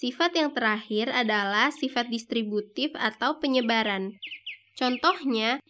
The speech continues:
enam dikalikan dua belas sama dengan enam dikalikan hasil dari sepuluh ditambah dua. Kita hitung satu persatu,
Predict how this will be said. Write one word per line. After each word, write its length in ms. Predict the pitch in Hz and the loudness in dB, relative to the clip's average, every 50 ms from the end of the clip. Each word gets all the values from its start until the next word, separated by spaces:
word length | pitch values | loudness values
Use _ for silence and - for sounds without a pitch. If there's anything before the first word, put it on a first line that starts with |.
| - - - - - - | -20 -20 -20 -20 -10 -4
enam 560 | 254 233 220 220 214 214 226 269 311 330 302 | 0 0 2 2 2 2 4 4 6 4 4
dikalikan 720 | 269 254 262 254 233 226 220 226 220 - - 277 311 359 349 | 2 0 0 0 2 2 0 -2 -4 -4 0 2 4 4 6
dua 240 | 285 269 254 247 226 | 6 6 4 2 2
belas 480 | 220 214 202 202 208 240 302 - - | 0 -2 -2 0 0 0 0 -2 -4
sama 320 | - 269 254 240 233 233 220 | -2 -2 0 0 0 -2 -2
dengan 480 | 214 202 202 208 226 247 277 311 339 339 - - - - - _ - - 330 | -2 -2 -2 -2 0 0 0 0 -2 -4 -6 -14 -18 -18 -18 _ -18 -14 -8
enam 560 | 330 233 220 214 214 220 226 254 311 330 302 | -4 -2 -2 0 0 2 2 4 4 4 2
dikalikan 720 | 277 262 262 233 220 214 208 214 - 247 254 302 339 339 _ _ - - | 2 0 0 0 0 0 -2 -4 -2 0 0 2 0 0 _ _ -12 -6
hasil 560 | - 220 220 226 - - 285 320 339 277 247 | -4 -4 -4 -4 -4 -2 0 0 2 2 0
dari 400 | 233 214 208 208 220 262 302 381 | 0 -2 -2 -4 -4 -2 -2 -2
sepuluh 640 | 370 - - - - 254 226 214 214 240 302 359 285 | -4 -6 -14 -10 -6 -2 0 0 0 0 0 0 0
ditambah 560 | 254 254 262 262 269 262 254 262 269 247 254 | -2 -2 -2 -2 0 0 0 0 0 2 4
dua. 480 | 311 320 320 320 311 311 311 311 311 311 311 - _ _ _ _ _ _ _ | 4 6 6 6 6 4 4 2 0 -2 -4 -12 _ _ _ _ _ _ _
Kita 400 | - 254 - - 294 285 - 269 | -10 -10 -6 -2 0 0 0 0
hitung 560 | 247 220 214 214 - - 202 202 214 247 294 | -4 -8 -8 -10 -10 -8 -6 -4 -4 -4 -4
satu 320 | 294 - 277 247 254 - 226 - | -4 -4 -4 -4 -4 -4 -6 -6
persatu, 800 | - 240 - - - 208 190 190 - - - 226 226 226 220 214 | -8 -10 -10 -8 -8 -8 -8 -8 -10 -8 -6 -4 -2 -2 -2 -4